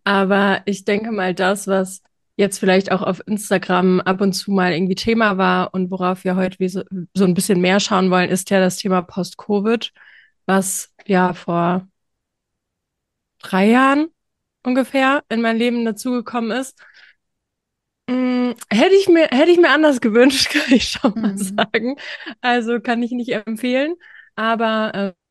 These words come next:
Speaker 1: ähm, ja, mittlerweile habe ich irgendwie so einen Rhythmus, glaub ich, gefunden. Ähm, zusätzlich habe ich aber auch seit meiner Kindheit schon,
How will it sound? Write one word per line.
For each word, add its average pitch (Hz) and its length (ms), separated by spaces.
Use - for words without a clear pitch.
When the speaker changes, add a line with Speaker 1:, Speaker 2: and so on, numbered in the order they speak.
Speaker 1:
ähm, 202 320
ja, 180 200
mittlerweile 190 680
habe 208 180
ich 196 80
irgendwie 202 220
so 196 140
einen 180 280
Rhythmus, 196 560
glaub 180 220
ich, 190 140
gefunden. 226 640
Ähm, 196 520
zusätzlich 202 680
habe 196 120
ich - 120
aber 180 160
auch 190 60
seit 185 200
meiner 185 200
Kindheit 190 520
schon, 190 440